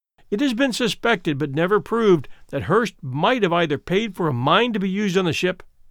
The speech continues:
or known about it prior to its taking place and never warned the U S Navy. It has never been clear if Hearst had advised artist Remington to set up a good vantage point within view of the harbor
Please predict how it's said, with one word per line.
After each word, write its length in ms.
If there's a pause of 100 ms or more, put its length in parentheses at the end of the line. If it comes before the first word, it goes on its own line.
(180)
or 220
known 240
about 280
it 120
prior 340
to 140
its 140
taking 360
place 400 (380)
and 140
never 240
warned 300
the 60
U 200
S 120
Navy. 420 (1300)
It 120
has 160
never 280
been 180
clear 220
if 120
Hearst 300
had 100
advised 540
artist 340
Remington 480 (220)
to 100
set 220
up 100
a 60
good 280
vantage 460
point 240
within 300
view 180
of 60
the 120
harbor 420